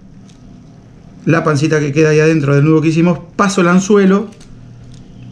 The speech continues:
y tiro para el otro lado. ¿Por qué hago esto? Porque a veces el pejerrey está más arriba, más abajo, y lo que tiene de bueno la yo-, la bollita yo-yo es que vos podés enroscar acá y jugar con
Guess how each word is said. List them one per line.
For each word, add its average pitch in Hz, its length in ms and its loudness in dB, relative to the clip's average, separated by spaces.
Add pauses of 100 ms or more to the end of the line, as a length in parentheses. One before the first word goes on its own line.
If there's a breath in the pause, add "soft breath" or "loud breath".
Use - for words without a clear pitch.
(100)
y 160 140 2
tiro 165 280 2
para 147 160 -2
el 139 80 2
otro 127 200 -2
lado. 107 280 -4
¿Por - 180 -4
qué - 100 -2
hago 202 180 4
esto? 214 200 0
Porque 147 200 -2
a - 20 2
veces 156 140 0
el 165 100 0
pejerrey 196 300 0
está 143 140 0
más 147 180 0
arriba, 165 240 2
más 160 160 0
abajo, 185 400 0
y 151 80 0
lo 143 100 0
que 147 120 -2
tiene 170 400 0 (340 loud breath)
de 190 100 0
bueno 165 240 2
la 135 120 0
yo-, 135 260 -2
la 135 140 0
bollita 143 320 -2
yo-yo 170 200 0
es 180 60 0
que 160 60 0
vos 147 120 2
podés 147 220 -2
enroscar 139 560 0
acá 190 340 -2 (640 loud breath)
y 180 180 4
jugar 160 440 0
con 165 360 0